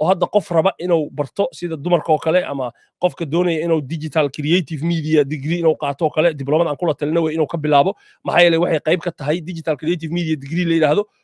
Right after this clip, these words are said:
oo diplomadan web design-ka iyo diplomadan graphic design-ka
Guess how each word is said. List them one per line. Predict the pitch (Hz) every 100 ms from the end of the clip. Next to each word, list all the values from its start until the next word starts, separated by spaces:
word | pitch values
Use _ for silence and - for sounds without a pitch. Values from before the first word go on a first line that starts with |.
| _ -
oo | 160
diplomadan | 143 147 160 175 160
web | 175 139
design-ka | 131 175 165 180 - _ -
iyo | 160
diplomadan | 143 143 160 180 143
graphic | 151 165 143
design-ka | 139 175 170